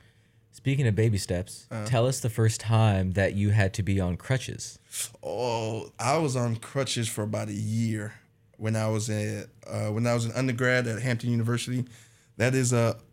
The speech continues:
Speaker 2: undergraduate school in Virginia. Um, I played football there for, would have been four years, but that last year I was on crutches. Um,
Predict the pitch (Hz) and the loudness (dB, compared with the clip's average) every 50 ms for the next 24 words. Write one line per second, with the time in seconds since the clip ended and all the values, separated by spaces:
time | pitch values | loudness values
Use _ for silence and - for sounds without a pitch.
0 | _ - 147 160 143 127 120 131 127 123 120 120 117 120 120 113 107 - - - | _ -2 0 0 2 2 2 2 4 4 4 2 2 0 -2 -4 -2 -2 -4 -4
1 | - 123 120 120 113 107 113 110 107 110 107 110 131 131 120 110 107 107 107 - | -2 -2 -2 0 0 0 -2 -2 -2 -4 -4 -2 -2 -2 -2 -2 -4 -6 -8 -10
2 | - - _ _ _ _ _ _ _ _ _ _ _ _ _ _ _ _ _ - | -16 -20 _ _ _ _ _ _ _ _ _ _ _ _ _ _ _ _ _ -4
3 | 104 107 107 110 110 - 131 120 113 117 147 147 - 120 117 117 113 120 120 117 | 0 0 0 0 0 0 0 0 0 0 -4 -2 0 2 2 2 2 2 2 2
4 | 117 117 117 - - _ _ _ - - - - 110 107 107 110 104 104 131 - | 2 0 -2 -6 -14 _ _ _ -20 -20 -12 -8 -6 -4 -4 -4 -4 -6 -6 -10
5 | - _ _ _ _ _ _ _ _ - - 202 160 151 135 123 131 - 135 123 | -16 _ _ _ _ _ _ _ _ -2 0 0 2 2 2 0 0 -2 0 0
6 | 120 120 120 127 127 127 127 110 104 - 110 110 - - 117 117 113 110 - 107 | 2 2 2 0 -2 -2 -4 -8 -8 -6 -6 -8 -6 -4 -2 -2 -2 -2 -2 -4
7 | 107 104 101 110 107 107 - - - - 95 110 - - - _ _ _ _ _ | -4 -4 -4 -6 -6 -8 -8 -10 -10 -8 -10 -10 -12 -14 -18 _ _ _ _ _
8 | _ _ 233 220 202 - _ _ _ _ - - 98 95 92 92 95 107 101 87 | _ _ -16 -16 -16 -18 _ _ _ _ -6 -2 -2 0 0 -2 -2 -2 -4 -4
9 | - - - | -6 -10 -16